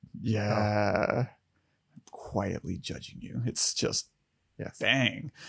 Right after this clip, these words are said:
Speaker 1: And then they also have this really strange and beautiful moment that's one of those moments where I'm like, "I wish I wrote that," where all the characters start singing the song together.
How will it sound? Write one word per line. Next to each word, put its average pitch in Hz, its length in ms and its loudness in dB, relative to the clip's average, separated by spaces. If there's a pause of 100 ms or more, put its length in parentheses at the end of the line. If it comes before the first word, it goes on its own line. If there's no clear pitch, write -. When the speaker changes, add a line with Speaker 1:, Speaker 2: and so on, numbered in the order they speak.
(220)
Speaker 1:
And 185 180 8
then 185 120 10
they 185 120 10
also 190 240 6
have 170 180 8
this 147 280 6 (180)
really 170 320 8
strange 151 460 6
and 104 200 8
beautiful 147 400 8
moment 117 340 10
that's 117 340 8
one 151 140 10
of - 20 10
those 131 180 10
moments 131 320 8
where 120 120 8
I'm 117 100 10
like, 113 140 8
"I 117 60 10
wish 110 240 8
I - 40 2
wrote - 240 2
that," 135 240 0 (600)
where 120 260 12
all 131 200 10
the 143 80 12
characters 143 380 10
start 135 260 10
singing 131 640 8
the 123 100 8
song 160 240 10
together. - 380 6